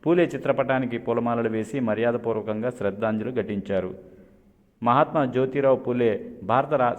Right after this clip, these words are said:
సమాజ చరిత్రలో మహానుభావుడు, వెనుకబడిన వర్గాల విద్య హక్కుల కోసం అమూల్యమైన పోరాటం చేసిన మహోన్నత సేవా పురుషుడు అని పేర్కొన్నారు. సమాజంలో అసమానతలను తొలగించడానికి,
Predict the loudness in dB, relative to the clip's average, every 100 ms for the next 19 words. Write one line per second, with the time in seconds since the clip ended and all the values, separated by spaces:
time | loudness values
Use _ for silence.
0 | -2 0 2 2 2 0 0 -2 0 -2
1 | 2 0 -2 -6 -2 -2 0 2 2 2
2 | -4 -2 -2 0 0 0 -2 -2 -4 2
3 | 2 4 0 -2 0 0 0 -10 -20 -4
4 | -2 2 0 2 0 -2 -6 -2 -2 0
5 | 0 0 -2 0 2 2 2 -2 -2 -4
6 | -4 -4 -4 -12 -10 -2 0 2 0 0
7 | -2 0 2 2 2 -2 -4 -2 -2 -4
8 | -8 -8 -4 -2 -2 -2 -2 -2 -6 -16
9 | -20 -4 0 2 2 2 2 2 2 -2
10 | -2 0 0 0 -2 -2 -2 -2 -2 -4
11 | -2 -2 -2 -6